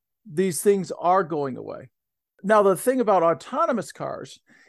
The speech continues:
autonomous was, everybody thought it was the next thing about five years ago. People were locked in on autonomous.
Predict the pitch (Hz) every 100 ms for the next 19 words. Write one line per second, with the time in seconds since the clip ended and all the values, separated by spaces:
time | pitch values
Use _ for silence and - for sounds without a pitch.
0 | _ 185 180 233 311 285 240 - 180 165
1 | - 175 240 247 214 - 202 190 165 151
2 | - 156 180 - - 170 160 156 147 -
3 | 175 165 139 151 139 - - - 151 151
4 | 143 156 165 160 165 147 139 131 - 151
5 | 151 - - -